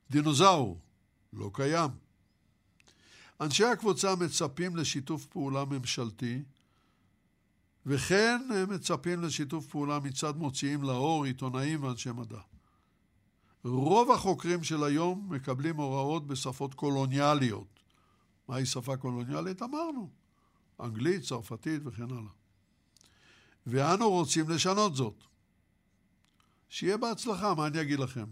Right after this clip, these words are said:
אני לא מאמין שהם יצליחו. מי יכול להתגבר על השפה האנגלית כשפת מדע? מי? אבל בסדר, אולי הסינים, אבל זה אז יהיה סינית, לא,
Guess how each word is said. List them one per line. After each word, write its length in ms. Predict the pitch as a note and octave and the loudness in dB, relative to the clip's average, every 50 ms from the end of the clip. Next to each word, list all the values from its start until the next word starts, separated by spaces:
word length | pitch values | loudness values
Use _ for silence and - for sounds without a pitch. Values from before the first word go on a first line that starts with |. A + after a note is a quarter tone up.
| G#2+ A#2+ E3 | -12 -14 -12
אני 240 | D3 C3+ C3+ D#3+ E3 | -10 -6 -4 -4 -2
לא 160 | E3 F#3+ G3+ | 0 0 0
מאמין 360 | F#3+ F3+ F3+ E3+ D3+ D3+ D3 B2+ | 2 2 2 2 2 0 -2 -2
שהם 260 | - - B2 A2 A2 | -2 -4 -4 -4 -4
יצליחו. 480 | A2+ A2 - - B2 A#2 G#2+ - - - _ _ _ _ _ _ _ _ _ _ _ _ _ _ _ _ | -6 -8 -10 -12 -12 -14 -14 -14 -18 -20 _ _ _ _ _ _ _ _ _ _ _ _ _ _ _ _
מי 60 | - | 0
יכול 280 | G3+ G#3 D#3+ B2+ D#3+ D#3+ | 2 2 2 2 0 2
להתגבר 520 | D3+ D3 C#3 B2+ C#3 C3+ B2+ C#3 B2+ A#2 | 2 0 0 2 0 0 2 0 0 0
על 120 | A#2+ A#2 A2+ | -2 -4 -6
השפה 680 | A2+ A#2+ B2 B2 A#2+ G#2+ - - C3 B2+ - C3+ B2+ | -6 -6 -8 -10 -12 -12 -8 -8 -8 -6 -4 -4 -4
האנגלית 600 | B2+ A#2+ A#2 A2+ A2+ B2 C3 C3 A2+ - - - _ _ _ _ _ _ _ _ _ _ - - _ _ | -2 -2 -4 -4 -2 0 0 0 0 -2 -8 -20 _ _ _ _ _ _ _ _ _ _ -20 -20 _ _
כשפת 440 | - C3 - - - C3 A#2+ - - | -6 -4 -4 -2 -2 -2 -4 -2 -4
מדע? 300 | B2 A#2 G#2 A2 G#2 G#2 G#2+ | -6 -4 -4 -4 -6 -6 -2
מי? 280 | C3 E3+ D#3+ B2 - - - _ _ _ _ _ _ _ _ _ _ _ _ _ _ _ _ _ | 0 2 2 2 0 -4 -16 _ _ _ _ _ _ _ _ _ _ _ _ _ _ _ _ _
אבל 280 | G#3+ D3 F3+ F#3 A3 B3 A#3 C4 | -10 -2 -2 -2 -2 -2 -4 -6
בסדר, 380 | B3 - - D#4 E4 D4+ C#4+ A3+ - _ _ | -6 -6 -6 -6 -6 -6 -8 -10 -12 _ _
אולי 280 | E3+ C#3 B2 C3+ D3 E3+ | -12 -10 -8 -6 -6 -6
הסינים, 480 | F3 - - G3+ G#3 F#3+ E3+ C3 A#2 | -4 -4 -4 -4 -6 -6 -8 -10 -10
אבל 180 | B2 A#2 A2 A2+ | -10 -10 -8 -8
זה 260 | G#2+ G2+ A#2 B2 C#3 | -4 -2 -2 -2 -2
אז 200 | D3+ D#3 C#3 C3 | -2 -4 -4 -4
יהיה 200 | D3+ D#3 D#3 C#3+ | -6 -6 -6 -6
סינית, 460 | C3 - - F#3+ A#3 A3+ C#3 G2+ F2+ | -6 -6 -8 -8 -8 -10 -12 -12 -14
לא, 300 | A2 A2+ B2 A#2 G#2+ G#2+ | -16 -16 -16 -16 -16 -18